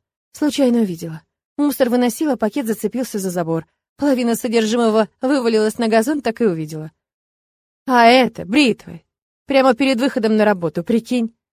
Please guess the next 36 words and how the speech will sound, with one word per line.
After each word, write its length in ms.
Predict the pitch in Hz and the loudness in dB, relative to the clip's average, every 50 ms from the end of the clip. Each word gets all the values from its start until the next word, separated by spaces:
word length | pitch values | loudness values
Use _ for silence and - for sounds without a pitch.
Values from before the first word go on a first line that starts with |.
| _ _ _ _ _ - | _ _ _ _ _ -20
сказал 440 | - - - 294 254 277 254 240 226 | -12 -6 -2 0 2 2 4 4 4
Илья, 240 | 226 240 302 302 233 | 2 0 0 -2 -4
поцеловал 500 | 202 185 - - 196 190 185 196 196 196 | -4 -6 -4 -2 -2 0 0 0 0 0
меня 240 | 196 196 196 190 185 | 0 -2 -2 -2 -2
в 60 | 214 | -2
лоб 180 | 262 240 - | -4 -4 -2
несколько 480 | - 226 226 220 180 - 196 175 - 196 | 0 0 0 0 0 -2 -6 -8 -6 -6
холодно 480 | 175 - - 269 247 190 156 160 156 - _ _ _ _ - | -6 -2 -2 -2 -2 -2 -4 -8 -12 -16 _ _ _ _ -6
и 100 | - 233 | -4 -4
вышел 280 | 214 202 - - 180 170 | -2 -4 -4 -4 -6 -6
из 120 | 170 156 | -6 -6
дома. 280 | 156 165 147 - 160 - _ _ _ _ _ _ _ _ _ _ _ _ - | -10 -12 -14 -14 -16 -20 _ _ _ _ _ _ _ _ _ _ _ _ 0
Вот 160 | 214 262 262 | 2 2 2
только 240 | - 294 277 - 277 | 2 0 0 2 2
мне 160 | 269 269 269 | 2 2 2
показалось, 680 | 226 277 - 269 262 247 254 320 311 262 185 160 - - | 0 -2 0 0 0 0 2 0 0 0 -2 -2 -4 -4
или 200 | 208 196 196 196 | -2 2 2 2
Илья 220 | 196 190 196 226 220 | 2 2 0 0 2
не 140 | 220 220 | 2 2
брился 440 | 214 190 240 285 277 226 - - 233 | 0 0 0 -2 -2 -4 -4 -2 -2
уже 200 | 233 214 233 233 | -2 0 -2 -4
три 180 | 226 233 254 226 | -4 -4 -6 -6
дня, 300 | 220 269 269 208 151 - _ _ _ _ _ _ _ - | -4 -4 -6 -6 -8 -10 _ _ _ _ _ _ _ -8
а 100 | - 196 | -8 -6
кровь 320 | - - 190 190 175 - | -4 -2 -2 -2 -2 -2
на 80 | - 233 | -2 -2
рубашке 400 | 233 202 196 170 170 - - 220 | -2 -2 -4 -6 -8 -8 -8 -6
была 240 | 190 208 202 233 233 | -4 -4 -4 -6 -8
свежая. 500 | - - 302 302 269 196 - - - _ _ _ _ _ _ _ _ _ _ _ _ _ _ _ _ _ _ _ | -10 -10 -10 -8 -8 -10 -12 -16 -20 _ _ _ _ _ _ _ _ _ _ _ _ _ _ _ _ _ _ _
Крупное, 600 | - - 311 339 302 - - 220 208 196 185 180 185 | -4 0 0 0 0 0 -2 -2 0 0 0 0 -2
ещё 320 | 190 - - - 320 302 | -2 -4 -6 -8 -8 -6
не 100 | 262 240 | -6 -6
потемневшее, 840 | - 233 220 - 226 226 247 277 262 - - - 226 214 208 190 190 | -6 -6 -4 -4 -2 -2 -2 -4 -6 -6 -6 -4 -2 0 0 0 -2
даже 320 | 190 214 214 196 226 - _ | -2 -4 -2 -2 -4 -6 _
алое 340 | - 262 294 302 302 294 285 | -6 -6 -6 -4 -6 -8 -8
пятно. 460 | - - 254 - - 190 156 143 - | -10 -12 -14 -10 -10 -8 -8 -10 -12